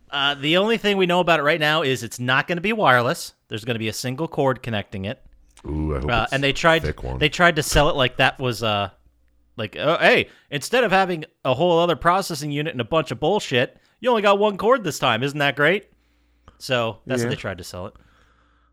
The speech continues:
Speaker 2: I guess.
Speaker 1: New controllers are coming that are more like the DualSense controller. Uh, and it will not be here in twenty twenty-one,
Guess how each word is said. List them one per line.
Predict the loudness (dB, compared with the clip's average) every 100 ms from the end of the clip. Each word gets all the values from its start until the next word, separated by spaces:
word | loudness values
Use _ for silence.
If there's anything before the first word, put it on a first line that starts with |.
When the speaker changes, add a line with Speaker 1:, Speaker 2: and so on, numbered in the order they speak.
| _
Speaker 2:
I | -14 -12
guess. | -6 -6 -6 -14 -8
Speaker 1:
New | -6 -4
controllers | -2 2 2 0
are |
coming | -2 0 -2 -6 _
that | -4
are | -2
more | 0
like | 0 0
the | -4
DualSense | -6 -6 -6 -8 -8
controller. | -12 -6 -4 -2 -6 -10 _ _ _ _ _
Uh, | -4 -2
and | -2 -2 -2
it | -6 -6
will | -4 2 4 2
not | 2 2 2 0 -4
be | -2 -2
here | -2 -2 -2 -4 -10 -12
in | -10
twenty | -6 -6
twenty-one, | -4 -6 -4 -4 -6 -8